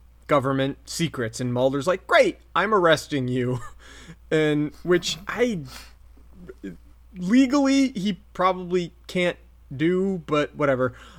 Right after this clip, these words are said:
Um, and she's like, "You can't arrest me. Like, they don't allow guns in China. They took your gun away at the airport when you got here." And he's like, "Well, I,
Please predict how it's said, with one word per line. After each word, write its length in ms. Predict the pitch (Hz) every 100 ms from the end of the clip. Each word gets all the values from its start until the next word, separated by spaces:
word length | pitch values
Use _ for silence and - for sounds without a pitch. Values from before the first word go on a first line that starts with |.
| - 180
Um, 400 | 170 160 160 - - - - -
and 140 | 175
she's 180 | 208 202
like, 200 | 190 -
"You 100 | 220
can't 300 | - 285 320
arrest 380 | 156 131 117 143
me. 160 | 135
Like, 200 | 139 147
they 120 | 190
don't 180 | 190 247
allow 200 | 247 247 196 -
guns 400 | 180 285 247 143
in 160 | 131
China. 400 | 120 131 127 127
They 140 | 135 147
took 260 | 240 247
your 100 | 277
gun 280 | 175 175 233
away 260 | 247 226 240
at 120 | 240
the 160 | 185 202
airport 540 | 277 - 151 123 -
when 140 | 139
you 100 | 151
got 340 | 147 196 254 202
here." 320 | 135 123 123
And 100 | 120
he's 280 | 117 127 190
like, 240 | 175 147
"Well, 240 | 160 247 247
I, 160 | 147